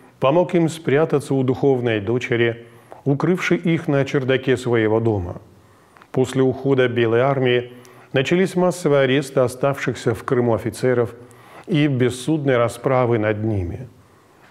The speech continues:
Пребывание в Симферополе белых офицеров становилось небезопасным не только для них, но и для тех,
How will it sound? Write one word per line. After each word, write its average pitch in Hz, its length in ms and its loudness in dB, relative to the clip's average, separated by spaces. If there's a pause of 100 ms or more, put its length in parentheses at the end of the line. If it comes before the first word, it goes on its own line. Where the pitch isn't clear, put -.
(140)
Пребывание 131 600 2
в 127 60 -8
Симферополе 127 760 0 (340)
белых 131 560 0
офицеров 135 640 -2 (340)
становилось 165 640 2 (300)
небезопасным 135 1000 0
не 127 120 2
только 160 360 0
для 117 240 0
них, 131 320 0 (320)
но 143 220 2
и 139 80 4
для 120 260 0
тех, 143 380 -4